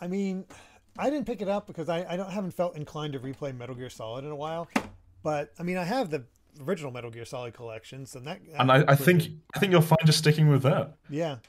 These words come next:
Speaker 2: And I'm pretty, like, chat can verify this, but I'm pretty sure even on P S five, it's still seven twenty p, like, on three sixty, right?
Speaker 1: I, I think so. I,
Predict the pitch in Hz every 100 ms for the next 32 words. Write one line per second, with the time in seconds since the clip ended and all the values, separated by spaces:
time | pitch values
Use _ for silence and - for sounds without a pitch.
0 | - 127 139 135 139 170 180 147 127 -
1 | - 175 156 123 107 101 92 80 71 76
2 | 92 85 120 117 82 104 95 80 85 80
3 | 87 82 - 87 95 67 - - 87 -
4 | - 139 95 80 92 82 80 78 71 127
5 | 92 69 71 - 76 71 82 78 104 76
6 | - 64 82 156 - _ _ - 135 147
7 | 127 _ _ 107 - 190 - 98 101 -
8 | _ _ _ _ _ 120